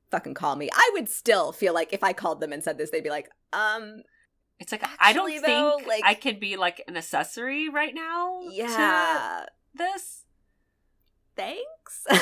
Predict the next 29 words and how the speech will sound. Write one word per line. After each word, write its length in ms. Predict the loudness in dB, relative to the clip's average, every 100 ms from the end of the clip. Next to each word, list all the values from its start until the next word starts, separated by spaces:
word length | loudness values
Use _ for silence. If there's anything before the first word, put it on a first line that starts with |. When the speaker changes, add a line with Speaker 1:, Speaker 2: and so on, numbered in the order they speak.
| 8
Speaker 2:
Love 220 | 8 12
that 180 | 10 10
Speaker 1:
<laughs> 60 |
Speaker 2:
journey 200 | 6 4
Speaker 1:
For 40 | 4
the 60 |
Speaker 2:
for 80 | 4
you, 40 | 8
Speaker 1:
offer. 180 | 8
Speaker 2:
though. 260 | 6 2 2
Speaker 1:
Yeah, 360 | -2 0 2 2
I'm 120 | 2
glad 340 | 0 2 4 4
that 80 | 4
you 100 | 8
thought 220 | 8 8
of 60 |
Speaker 2:
<laughs> 80 | 2
Speaker 1:
me. 120 | -4 -8 _ _ _ _
Glad 360 | -4 0 0
I 100 | 0
was, 280 | -2 -4 -6 -12
you 160 | -6 -4
know, 360 | -2 -4 -6 _
first 260 | -10 -8 -6
on 120 | -6
your 100 | -4
mind, 360 | -2 -2 -4 -6
but 240 | -4 -4